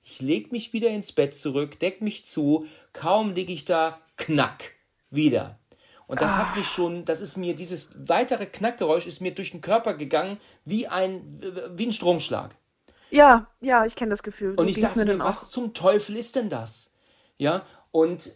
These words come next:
Speaker 1: erstaunlicherweise bin ich aber auch direkt eingeschlafen wieder. Und als
Speaker 2: Mhm.
Speaker 1: ich dann am nächsten Tag, sind meine Eltern dazu gestoßen,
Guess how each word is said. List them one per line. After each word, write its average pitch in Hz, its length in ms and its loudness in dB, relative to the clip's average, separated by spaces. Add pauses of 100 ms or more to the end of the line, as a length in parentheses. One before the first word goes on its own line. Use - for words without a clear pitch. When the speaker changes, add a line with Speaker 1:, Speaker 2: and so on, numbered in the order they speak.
(140)
Speaker 1:
erstaunlicherweise 190 1400 0
bin 185 140 0
ich 214 140 -4
aber 185 180 0
auch 180 200 2
direkt 165 320 -8
eingeschlafen 117 640 -4
wieder. - 300 -10 (680)
Und 135 140 -4
als 220 220 4
Speaker 2:
Mhm. - 0 -
Speaker 1:
ich 214 120 -4
dann 170 180 -2
am 151 140 -4
nächsten 196 460 -6
Tag, 185 420 -2
sind 139 160 -8
meine 135 260 -2
Eltern 214 300 -2
dazu 123 280 -4
gestoßen, 131 640 -8